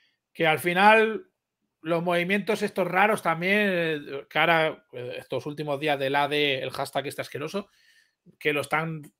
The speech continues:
promocionando otros canales, al final yo digo una cosa, que yo soy Antonio David y veo todo esto, digo, "Esto es, YouTube, esto es una mierda igual que la, que el puto Sálvame". Es que te lo digo, ¿eh? Y me meto yo en el saco, ¿eh? Cuidado, ¿eh? Que yo no soy me-, no soy el mejor que nadie, ¿eh?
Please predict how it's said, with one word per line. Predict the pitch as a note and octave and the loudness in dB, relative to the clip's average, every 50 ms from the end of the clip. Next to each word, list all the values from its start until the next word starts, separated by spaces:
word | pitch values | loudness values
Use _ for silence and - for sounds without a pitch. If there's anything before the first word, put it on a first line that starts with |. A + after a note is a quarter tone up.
| _ - | _ -6
promocionando | D#3 D3+ C#3+ D3+ C3 - D3 D3+ D#3+ D#3+ D#3 | -4 -2 -2 -2 -2 -2 -2 -2 -2 -2 -2
otros | D3+ D3+ - - | -4 -4 -4 -2
canales, | E3+ D#3+ F3 G#3 G#3 G#3 - _ _ _ _ _ | 0 2 2 2 0 -2 -6 _ _ _ _ _
al | - D3 D3 B2 | -6 -6 -6 -4
final | D3 D#3+ E3 F3 F3 | -2 0 2 2 2
yo | F3+ | 4
digo | F3 E3 D3+ | 2 2 0
una | C#3+ B2+ | 0 -2
cosa, | D3+ E3+ - B2 | -2 -4 -4 -4
que | - D3 | -6 -6
yo | D3 | -6
soy | - D#3 | -4 -6
Antonio | D#3 D#3 D3+ E3 D3+ | -6 -6 -4 -4 -2
David | D3 D3+ D3+ | -2 -2 -2
y | D3 | -2
veo | D3+ D3 C#3 | -4 -4 -6
todo | D3+ C3+ | -6 -10
esto, | B2 - - C3 B2 | -10 -10 -12 -10 -10
digo, | A2+ A2+ A2+ | -10 -12 -14
"Esto | A2+ - _ - | -16 -18 _ -18
es, | A#2+ - - - - | -18 -18 -18 -18 -18
YouTube, | C3 B2+ C3 B2 B2+ D#3 D#3 | -16 -12 -12 -12 -8 -6 -6
esto | D#3+ D#3 - E3+ | -6 -8 -8 -14
es | - - | -14 -12
una | D3+ C#3 C3 C3 | -10 -10 -10 -10
mierda | C3+ D3 D#3+ E3+ E3+ D#3+ D3+ | -8 -6 -4 -2 -2 -2 -4
igual | C#3 C#3+ D3+ D3 _ | -4 -6 -6 -8 _
que | - C#3 | -8 -4
la, | B2 A#2 A2+ - _ - - C3 | -4 -4 -4 -6 _ -20 -16 -12
que | B2+ | -10
el | A#2+ A#2 _ | -10 -10 _
puto | - D3+ C#3+ C3 A2 | -10 -10 -8 -8 -8
Sálvame". | - - A2 A2 G#2+ G2 G#2 G#2 - _ _ _ - | -8 -8 -10 -8 -10 -10 -12 -12 -18 _ _ _ -12
Es | - | -6
que | - D#3 | -2 2
te | E3 G3 E3+ | 4 6 8
lo | E3 | 10
digo, | G3+ A#3+ B3 G#3+ G3+ | 12 12 12 12 12
¿eh? | A3+ B3+ B3 G3+ | 12 12 10 8
Y | E3+ | 6
me | E3 E3+ | 4 6
meto | G#3 G#3 A3+ | 6 8 8
yo | A3+ A3 | 8 8
en | G#3+ | 8
el | G3 | 8
saco, | - F3+ F3 - F3 G3+ | 8 8 8 8 8 4
¿eh? | G#3 | 6
Cuidado, | F#3 F3+ G3+ G#3 F#3+ F3+ G3 | 6 8 10 10 12 12 10
¿eh? | G#3+ | 8
Que | F#3+ F3+ E3+ | 6 4 4
yo | F#3 F#3 | 4 2
no | G3 E3 | 2 2
soy | F#3 F#3 | 2 0
me-, | F3 E3+ D#3 - _ - _ _ - | 0 0 -4 -8 _ -20 _ _ -6
no | E3+ E3+ | -4 0
soy | - F#3 F3+ | 4 4 4
el | E3+ | 4
mejor | E3+ D#3+ - D#3+ D3+ | 2 -2 -2 -2 -4
que | D#3 C#3 | -4 -4
nadie, | C3 A#2 A2+ A2+ C3 E3 | -4 -4 -6 -4 -6 -6
¿eh? | G#3 | -8